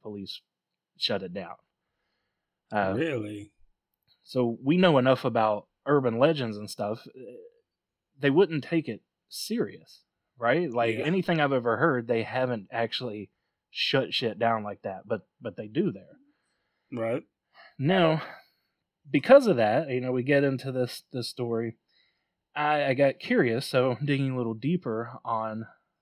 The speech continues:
Speaker 1: the actuality. You know, a lot of times we read these stories and there's just no proof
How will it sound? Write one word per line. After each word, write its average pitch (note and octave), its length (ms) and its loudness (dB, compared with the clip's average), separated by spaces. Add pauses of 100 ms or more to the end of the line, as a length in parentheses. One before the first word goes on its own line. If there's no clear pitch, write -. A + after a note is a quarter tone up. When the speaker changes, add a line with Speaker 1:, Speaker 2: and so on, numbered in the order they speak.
(260)
Speaker 1:
the G#2+ 340 -4 (320)
actuality. A2+ 600 0
You A2 80 -4
know, A2+ 100 0
a - 20 2
lot C3+ 180 4
of A#2 80 2
times G#2+ 460 -6
we G#2+ 380 -8
read A2+ 240 -8
these G#2 180 -8
stories A2 360 -8
and A2 120 -4
there's G#2 140 -6
just G#2 180 -8
no G#2+ 320 -2 (400)
proof A2+ 240 -4